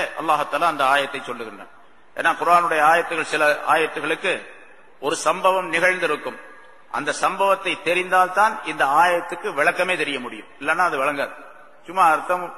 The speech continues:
அர்த்தம் விளங்க, அர்த்தம் சொன்னாலும் கூட அது விளங்காது சரியா. ஆக இந்த ஆயத்து என்ன அர்த்தம் என்ன? "இன் நாஃபு அன்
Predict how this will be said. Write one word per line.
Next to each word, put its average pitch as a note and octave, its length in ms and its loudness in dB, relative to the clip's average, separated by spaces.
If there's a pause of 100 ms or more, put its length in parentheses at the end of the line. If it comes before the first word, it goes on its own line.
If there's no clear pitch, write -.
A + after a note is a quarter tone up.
(160)
அர்த்தம் D3 320 -2
விளங்க, F3 240 0
அர்த்தம் E3 500 -2
சொன்னாலும் F3 320 0
கூட G#3 120 0
அது F#3+ 160 0
விளங்காது F#3 300 0
சரியா. C3+ 260 -8 (480)
ஆக F3 200 2
இந்த F#3 260 0
ஆயத்து F3+ 380 4 (180)
என்ன D#3 180 -2 (200)
அர்த்தம் E3+ 300 0
என்ன? F#3 180 -2 (100)
"இன் F3 300 -2
நாஃபு F#3+ 320 4 (280)
அன் F#3 180 -4